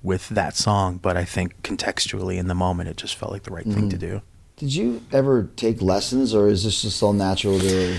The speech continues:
Speaker 1: I think everybody thinks that my dad, like, <laughs>
Speaker 2: Yeah, yeah.
Speaker 1: strictly woke me up and, and, and was
Speaker 2: <laughs>
Speaker 1: like, "You do practice your scales," and
Speaker 2: Yeah.
Speaker 1: it's like, no, I, he, the only thing he directly taught me was how to play drums.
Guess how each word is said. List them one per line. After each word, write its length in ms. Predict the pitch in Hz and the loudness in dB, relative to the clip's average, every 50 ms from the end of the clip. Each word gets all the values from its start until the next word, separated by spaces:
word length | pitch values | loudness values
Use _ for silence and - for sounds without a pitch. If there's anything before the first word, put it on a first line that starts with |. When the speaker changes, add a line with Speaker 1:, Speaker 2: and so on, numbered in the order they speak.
| 87 - - - | -6 -6 -4 -2
Speaker 1:
I 60 | 117 | 2
think 180 | - 156 135 | 4 4 4
everybody 440 | 131 131 139 147 135 151 147 135 127 | 6 6 6 8 8 8 8 8 6
thinks 420 | - - - 127 120 120 120 - - | 4 4 4 6 6 6 6 4 4
that 240 | - 117 104 - | 4 4 2 2
my 180 | - 104 101 95 | 2 0 0 0
dad, 380 | 92 - 95 95 95 95 92 98 | 0 0 0 0 0 0 -2 -2
like, 220 | 95 92 95 - | -4 -4 -4 -2
<laughs> 500 | - - - - - 135 - - - - | -4 -4 -4 -6 -8 -10 -12 -14 -8 -2
Speaker 2:
Yeah, 120 | 117 127 123 | 0 2 2
yeah. 20 | |
Speaker 1:
strictly 540 | 120 113 - - 151 143 - - 147 139 131 | 4 4 4 6 4 4 4 6 6 6 8
woke 280 | 123 120 131 139 - - | 8 8 8 6 6 6
me 140 | 139 127 | 4 6
up 240 | 123 123 123 123 - | 6 6 6 4 4
and, 180 | 107 92 92 87 - | 0 -2 0 0 0
and, 160 | - 95 98 | 0 2 4
and 240 | 131 123 107 98 110 | 4 4 4 4 2
was 160 | 95 95 92 | 2 2 2
Speaker 2:
<laughs> 60 | 95 | 0
Speaker 1:
like, 180 | 92 90 82 - | 0 0 -2 -4
"You 180 | 101 98 95 95 | -6 -4 -4 -4
do 180 | 95 - 107 104 | -2 -2 -2 -4
practice 440 | 107 - 120 117 123 - 127 - | 0 2 2 2 2 2 0 0
your 80 | - 147 | 0 0
scales," 540 | - - 202 220 226 190 160 147 139 - - | 2 6 8 8 10 10 10 8 6 4 2
and 120 | 117 110 107 | 0 2 2
Speaker 2:
Yeah. 80 | 98 | 0
Speaker 1:
it's 180 | 104 - - - | 0 -2 0 0
like, 160 | 107 101 101 | 0 0 2
no, 320 | 113 113 117 135 135 117 | 2 4 6 6 6 6
I, 280 | 107 104 104 101 104 101 - - - - - - - - - - | 4 2 2 0 -2 -4 -8 -14 -20 -20 -20 -20 -20 -20 -18 -4
he, 180 | - 120 117 110 | 0 2 2 4
the 100 | 107 117 | 6 6
only 160 | 127 143 143 | 6 6 4
thing 180 | - 160 156 | 4 4 4
he 100 | 139 143 | 4 4
directly 340 | 120 127 123 120 117 - 113 | 4 4 4 4 4 2 -2
taught 260 | 104 - 104 107 107 | 0 2 2 2 2
me 80 | 107 101 | 2 0
was 140 | 90 90 87 | 0 0 0
how 120 | - 95 | 0 -2
to 60 | 92 | -2
play 160 | - - 107 95 | -2 -2 -4 -4
drums. 600 | 85 - 87 92 90 82 82 - - - - | -2 0 0 0 0 -2 -4 -6 -8 -10 -12